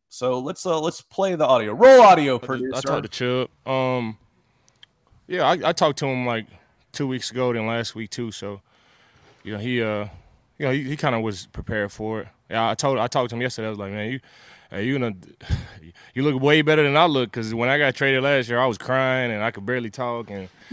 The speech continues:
Speaker 2: you know, he was good. He was in good spirits. Um, you know, I had spent eleven and a half years there, and he, you know, spent four and a half. So it's just a little difference. But,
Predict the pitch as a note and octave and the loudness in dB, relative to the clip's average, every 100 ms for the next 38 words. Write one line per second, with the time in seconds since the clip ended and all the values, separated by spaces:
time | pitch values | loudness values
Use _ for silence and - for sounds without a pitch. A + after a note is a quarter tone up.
0 | - - D#3 E3 E3 F3+ F3 C#3+ D3+ C3+ | -12 -2 2 2 4 4 4 4 0 -2
1 | C#3 C3 C#3 C#3+ C#3 - - - A2 A2+ | -2 -4 -2 0 0 -4 -12 -10 -8 -6
2 | G#2+ G#2 _ A#2+ B2 C#3 A#2 A#2 A2 G#2+ | -8 -10 _ -4 -2 0 -2 -4 -2 -2
3 | G#2+ G#2+ G#2+ A2 G2 A2 A2+ G#2+ A2 G#2 | -2 -4 -4 -6 -6 -6 -6 -8 -8 -8
4 | G2+ A#2 A2 _ _ _ _ _ A2+ G#2+ | -8 -10 -12 _ _ _ _ _ -12 -12
5 | - A2+ E2 A2+ A2 G2 G2 F2+ F2+ - | -10 -12 -12 -10 -8 -8 -10 -12 -14 -16
6 | F2+ - _ _ G#2 G#2+ - G2+ G2 F#2 | -16 -18 _ _ -18 -14 -10 -8 -8 -8
7 | G2 G#2 G2+ F#2 G2 | -10 -12 -18 -14 -14